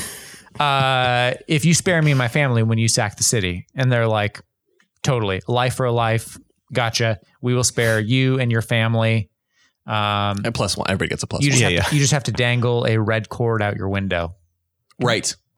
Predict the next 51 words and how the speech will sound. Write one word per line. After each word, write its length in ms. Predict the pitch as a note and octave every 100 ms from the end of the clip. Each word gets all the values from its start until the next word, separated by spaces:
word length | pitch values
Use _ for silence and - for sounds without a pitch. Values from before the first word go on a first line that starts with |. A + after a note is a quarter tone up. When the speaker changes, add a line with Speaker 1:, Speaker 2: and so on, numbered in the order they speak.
| -
Speaker 1:
Remember 160 | C3 F#3
that? 180 | A#3+ D4+
Speaker 2:
I 60 | A2
remember 260 | A#2 C3+ B2+
the 80 |
red 140 | A#2 A2
cord. 340 | A2+ D#2+ - _
Speaker 3:
Okay. 180 | - A2+ C#3+ - -
Speaker 1:
And 140 | C#3+
so, 400 | - G#3+ E3+ C#3+ - - - -
uh, 320 | C#3 C3 C3
when 360 | B2+ D3 C#3+ C#3
the 420 | C3+ C3 B2+ A#2
guards 340 | C3+ C#3+ C3+
come, 480 | - E3+ D3 B2 B2
she 220 | - D#3+
hides 380 | B2+ C3+ D3 B2+
them 180 | B2 A#2+
on 200 | B2 A#2+
her 220 | G2 A#2
roof, 520 | A2 D#3 C3+ A2+ - - -
like, 160 | B2+ B2+
Speaker 2:
Yes. 360 | A#2+ B2+ D3+ D3
Speaker 1:
under 100 | C#3+
the 80 | A#2+
shingles. 680 | - C#3+ C3+ G#2 F2 - A#2+
Speaker 2:
Right. 340 | B2 F#2 - - _ _ _ -
Like, 120 | A2+
they, 140 | A2+ -
they 220 | A2 G#2+
pull 260 | - A2+ A2+
back 280 | A2 G#2+
the, 100 | A#2
they 160 | G#2 A#2+
pull 160 | D3+ C3+
back 180 | B2
the 80 | A#2+
roofing, 640 | G#2 A2+ - A#2 G#2 F#2+ F2+ _
they 140 | A#2 G#2+
get 120 | -
under, 300 | G#2+ G#2+ E2+
and 140 | G2
they 100 | F#2+
cover 240 | - G2 F#2
them 120 | F#2
back 200 | E2+ -
up. 140 | E2+ -
I 80 | A2+
do 120 | F3+
Speaker 3:
Nice. 180 | D3
Speaker 2:
remember 40 | F2+